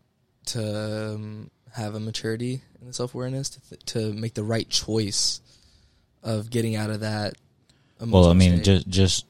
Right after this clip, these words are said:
Speaker 2: just the awa-, there's the first part, just the
Speaker 1: Just the
Speaker 2: awareness of it.
Speaker 1: awareness. Yeah,
Speaker 2: Yeah.
Speaker 1: I can,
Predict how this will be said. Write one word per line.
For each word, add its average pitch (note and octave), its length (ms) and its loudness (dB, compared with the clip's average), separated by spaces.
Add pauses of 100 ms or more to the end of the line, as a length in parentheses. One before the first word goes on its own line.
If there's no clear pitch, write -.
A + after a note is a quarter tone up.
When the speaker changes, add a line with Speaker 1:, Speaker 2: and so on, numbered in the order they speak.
Speaker 2:
just G2 460 2
the F#2 140 2
awa-, D#2 180 2
there's F2+ 320 4
the F2+ 140 0
first - 260 0
part, C#2+ 180 -2
just E2+ 220 -6
the D#2+ 60 -2
Speaker 1:
Just - 0 -
the - 0 -
Speaker 2:
awareness C#2+ 420 -2
of - 20 -2
it. - 100 -2
Speaker 1:
awareness. - 360 -6
Yeah, A2+ 120 -4
Speaker 2:
Yeah. - 120 0
Speaker 1:
I B2+ 60 -6
can, B2 320 -8